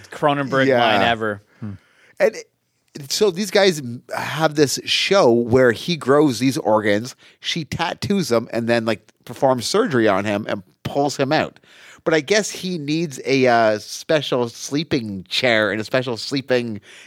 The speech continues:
Speaker 2: eating chair.
Speaker 1: To make all this work, yeah.
Speaker 2: The story makes zero sense. I was thinking about this. Like, there's a lot of intrigue about these, um, militia who is growing,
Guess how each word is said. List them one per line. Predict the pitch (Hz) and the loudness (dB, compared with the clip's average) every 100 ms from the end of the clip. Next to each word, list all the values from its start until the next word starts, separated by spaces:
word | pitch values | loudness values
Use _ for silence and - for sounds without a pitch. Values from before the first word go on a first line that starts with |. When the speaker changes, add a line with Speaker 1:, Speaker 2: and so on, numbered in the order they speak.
| _ | _
Speaker 2:
eating | 180 202 180 135 | 2 4 2 0
chair. | - 131 113 107 90 80 _ _ _ _ _ - | 0 2 4 4 0 -6 _ _ _ _ _ -14
Speaker 1:
To | 151 | -6
make | 139 131 131 | -2 -2 0
all | 123 | 0
this | 113 110 | 0 -6
work, | 120 110 104 123 | -6 -6 -6 -6
yeah. | 110 104 - | -6 -6 -8
Speaker 2:
The | 156 170 | -2 -2
story | - - 233 370 370 311 | -2 -4 0 2 2 2
makes | 190 151 165 113 | 0 0 0 -4
zero | 101 101 156 190 170 | -10 0 2 4 2
sense. | - 104 69 - - - _ - | 2 0 0 -8 -16 -16 _ 0
I | |
was | 175 | 0
thinking | 202 214 | 2 2
about | 214 | 2
this. | 214 196 | 2 0
Like, | 196 139 127 | -2 -4 0
there's | 156 156 | -2 2
a | |
lot | 202 | 2
of | 185 120 - _ _ - | 4 2 0 _ _ -8
intrigue | 180 151 - 165 160 | -8 -6 0 0 2
about | 143 135 127 | 2 2 2
these, | 127 113 | 0 4
um, | 117 110 110 107 101 101 90 92 _ _ | 4 6 6 2 -4 -12 -14 -16 _ _
militia | 127 123 131 135 143 156 - - 101 90 - _ _ | -18 -12 -8 -2 0 0 0 2 2 2 -6 _ _
who | - 151 | -4 0
is | 147 110 - - | 2 0 -8 -14
growing, | 120 135 151 151 143 131 127 | -2 0 0 -2 -4 -8 -10